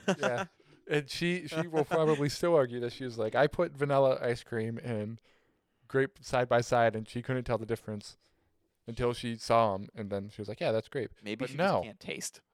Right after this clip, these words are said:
Speaker 2: I, that's what I was gonna say. Maybe she can't taste 'cause it tastes like, it has a,
Speaker 1: Yeah.
Speaker 2: it, it doesn't taste a lot like grape, but it has a grape flavor.
Speaker 3: Mm-hmm.
Speaker 1: Uh-huh.
Speaker 2: It's
Speaker 1: It's
Speaker 2: perfectly,
Speaker 1: pleasant.
Speaker 2: it's pleasant.
Speaker 1: It's
Speaker 2: It's,
Speaker 1: so
Speaker 2: it is
Speaker 1: pleasant.
Speaker 2: vanilla ice cream with grape flavoring.
Speaker 1: Yeah.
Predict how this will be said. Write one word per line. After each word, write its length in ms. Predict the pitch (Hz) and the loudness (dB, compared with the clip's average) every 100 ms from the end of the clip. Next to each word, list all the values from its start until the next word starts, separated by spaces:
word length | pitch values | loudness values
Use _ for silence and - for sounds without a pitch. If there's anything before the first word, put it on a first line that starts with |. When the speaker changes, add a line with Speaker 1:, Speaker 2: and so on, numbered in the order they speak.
| - | -6
Speaker 2:
I, 120 | 127 | 0
that's 180 | 131 143 | 0 2
what 100 | 160 | 2
I 40 | |
was 120 | 196 - | 2 0
gonna 120 | 120 | -6
say. 180 | 101 101 | -6 -6
Maybe 180 | 113 127 | -6 -6
she 140 | - 165 | -8 -6
can't 260 | 165 165 | -4 -4
taste 240 | - 185 - | -4 -6 -6
'cause 140 | 127 160 | -6 -4
it 160 | 170 | -4
tastes 340 | - 165 - 139 | 0 0 0 -4
like, 220 | 143 - 127 | -4 -6 -12
it 100 | 120 | -6
has 220 | 139 160 | -2 0
a, 80 | 170 | 6
Speaker 1:
Yeah. 260 | 269 403 - - | 8 8 4 -6
Speaker 2:
it, 120 | 170 165 | -8 -6
it 120 | 170 160 | -6 -2
doesn't 240 | 165 208 | -2 0
taste 240 | 202 214 | -4 -2
a 160 | 208 220 | -4 -2
lot 200 | 254 - | -4 -2
like 180 | 131 127 | -2 -2
grape, 200 | 113 120 | -8 -6
but 80 | 120 | -6
it 60 | |
has 160 | 131 131 | -4 -6
a 60 | 135 | -4
grape 260 | 110 113 170 | -4 -4 -8
flavor. 440 | - 175 139 87 110 | -2 0 0 -6 -10
Speaker 3:
Mm-hmm. 180 | 120 123 - _ _ _ 170 | -10 -10 -12 _ _ _ 0
Speaker 1:
Uh-huh. 260 | 185 226 262 _ _ | 4 4 4 _ _
Speaker 2:
It's 180 | 131 135 | -4 -4
Speaker 1:
It's 100 | 175 | 0
Speaker 2:
perfectly, 180 | 165 170 330 | 0 6 6
Speaker 1:
pleasant. 340 | 330 143 98 - | 8 2 0 -4
Speaker 2:
it's 200 | 147 - | -6 0
pleasant. 340 | 196 180 135 | 0 2 -2
Speaker 1:
It's 100 | 135 | -2
Speaker 2:
It's, 0 | |
Speaker 1:
so 120 | 339 143 | -4 -4
Speaker 2:
it 60 | |
is 40 | - | -2
Speaker 1:
pleasant. 260 | 240 123 113 | -2 -4 -4
Speaker 2:
vanilla 220 | 127 165 | -2 0
ice 260 | 180 131 - | 0 -4 -6
cream 240 | 135 131 | -8 -6
with 160 | 127 110 _ _ _ | -4 -6 _ _ _
grape 200 | 135 139 | -6 -4
flavoring. 440 | 202 240 92 78 107 | -6 -6 -8 -10 -6
Speaker 1:
Yeah. 340 | 165 120 95 | 0 2 0